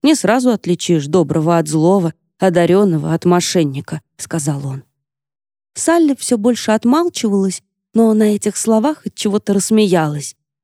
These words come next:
И затем ещё раз — когда Кирион заметил, что мы не то что на близнецов, а даже просто на сестёр не похожи. «Бабушка говорит, так бывает», пожала я плечами.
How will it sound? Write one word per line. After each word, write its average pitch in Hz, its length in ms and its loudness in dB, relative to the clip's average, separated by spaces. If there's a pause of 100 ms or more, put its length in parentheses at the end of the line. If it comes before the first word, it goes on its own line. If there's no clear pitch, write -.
(300)
И 202 80 2
затем 214 360 2
ещё 196 420 2
раз — 160 240 -2 (240)
когда 170 280 0
Кирион 196 360 2
заметил, 170 500 0
что 185 220 -2
мы 180 240 4
не 185 220 0
то 294 180 0
что 214 200 0
на 190 120 4
близнецов, 202 760 0 (120)
а 196 140 2
даже 214 320 2
просто 220 360 0
на 196 120 4
сестёр 196 500 -2
не 160 100 0
похожи. 151 640 -6 (1080)
«Бабушка 190 480 -2
говорит, 190 500 2
так 180 180 0
бывает», 180 560 2 (140)
пожала 156 320 -4
я 147 180 -8
плечами. 156 640 -10